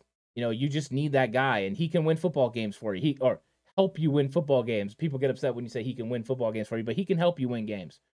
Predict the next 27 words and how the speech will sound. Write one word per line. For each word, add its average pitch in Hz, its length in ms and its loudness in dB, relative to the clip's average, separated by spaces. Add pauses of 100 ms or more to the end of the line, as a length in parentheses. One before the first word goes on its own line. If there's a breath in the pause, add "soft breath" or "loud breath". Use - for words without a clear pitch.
(320)
Matthew 165 260 0
Riley 160 180 6
says, 156 200 -2
"What 147 180 4
do 240 60 -2
you 262 120 4
read 160 260 2
into 151 220 0
the 139 80 2
following 135 420 4
stories? 131 520 2 (500)
One, 160 260 4
Kyle 160 300 4
met 170 220 6
with 143 160 4
fifteen 170 460 0
leaders 160 240 2
in 156 60 -2
the 135 80 2
team 143 300 -2
to 120 60 -4
get 139 220 2
them 147 180 2
to 143 120 -6
support 135 360 0
Trey. 104 320 2
Two, 165 420 4